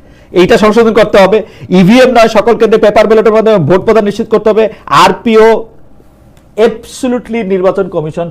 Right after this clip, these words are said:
সংস্কার কমিশন বসে বসে যেগুলি কথা বলছে, সেই সবগুলি কথা আপনাদের একটা দফার মধ্যে আসে।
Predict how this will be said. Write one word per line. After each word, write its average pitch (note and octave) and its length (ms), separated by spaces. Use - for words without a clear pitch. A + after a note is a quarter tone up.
সংস্কার D#3 320
কমিশন D#3 400
বসে C3+ 220
বসে D3 220
যেগুলি B2 260
কথা C#3+ 160
বলছে, A#2+ 520
সেই F#3+ 180
সবগুলি B3 520
কথা A#3 160
আপনাদের G#3 260
একটা F3 180
দফার E3+ 300
মধ্যে D3 200
আসে। B2 280